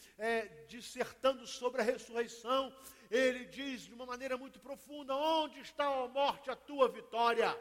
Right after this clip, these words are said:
Onde está, ó morte, o teu aguilhão?" Porque tragada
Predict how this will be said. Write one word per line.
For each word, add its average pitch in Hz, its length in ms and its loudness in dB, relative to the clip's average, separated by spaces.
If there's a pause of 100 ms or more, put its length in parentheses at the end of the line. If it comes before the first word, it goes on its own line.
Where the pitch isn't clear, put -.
(480)
Onde 311 500 8
está, - 220 2
ó 240 220 6
morte, 269 420 4
o 247 40 -16
teu 269 260 4
aguilhão?" 220 520 2 (600)
Porque 277 360 2 (440)
tragada 311 800 4